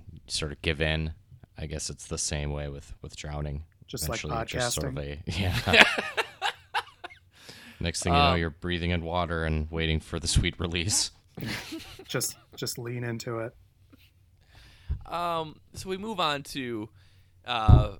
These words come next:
Speaker 3: my vote for by far the saddest scene in this entire movie. Um, we go down to steerage and we have the, the Irish mom tucking her kids in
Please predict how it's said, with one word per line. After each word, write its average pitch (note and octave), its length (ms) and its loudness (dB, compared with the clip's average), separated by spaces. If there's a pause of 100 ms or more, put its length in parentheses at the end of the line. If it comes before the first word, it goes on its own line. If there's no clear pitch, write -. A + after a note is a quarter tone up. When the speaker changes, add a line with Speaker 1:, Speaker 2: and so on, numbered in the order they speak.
Speaker 3:
my C3 240 4
vote G#2+ 300 2
for A2+ 100 -12
by G2 160 -2
far F2+ 540 0 (220)
the G2 100 -10
saddest F#2 480 -2
scene F2 200 -6
in D2+ 100 -10
this D2+ 180 -12
entire E2 340 -8
movie. D2+ 420 -10 (220)
Um, E2+ 480 -4 (840)
we G#2+ 100 -8
go A#2 120 4
down B2 160 4
to C#3 60 -4
steerage F#2 560 -6
and E2+ 60 -8
we F2 120 -6
have F2+ 200 -6
the, E2 340 -12 (120)
the F2+ 160 -10
Irish G2+ 360 -8
mom F2 400 -10 (1040)
tucking B2 320 -4
her C3 140 -8
kids G2+ 340 -6
in F#2+ 300 -10